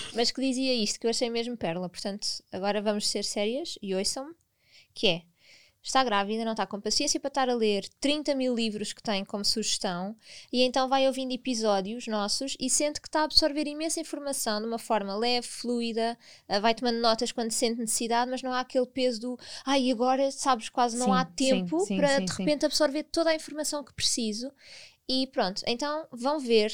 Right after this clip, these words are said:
Speaker 1: temos mesmo muito, muitos episódios relacionados com o pós-parto imediato, com cuidados ao bebê,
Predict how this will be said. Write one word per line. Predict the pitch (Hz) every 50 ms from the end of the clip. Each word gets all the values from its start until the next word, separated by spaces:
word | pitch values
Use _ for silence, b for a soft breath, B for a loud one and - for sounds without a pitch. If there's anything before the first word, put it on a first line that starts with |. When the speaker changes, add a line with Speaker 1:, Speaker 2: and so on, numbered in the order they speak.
| -
Speaker 1:
temos | - 240 226 226
mesmo | 220 240 247 247 247 240
muito, | 247 254 262 - 254
muitos | 240 240 - -
episódios | 233 226 - 220 202 202 190 185 185 196 208 - B B B B B B B
relacionados | - - 302 311 - 330 294 285 285 - -
com | - - 262 254 254 247
o | 226 226
pós-parto | - 247 247 - - 247 233 233 - 233
imediato, | 226 220 196 214 208 208 208 -
com | - 220
cuidados | 220 233 214 214 208 196 185 208
ao | 208 208
bebê, | 208 208 202 180 196 196 190 196 196 202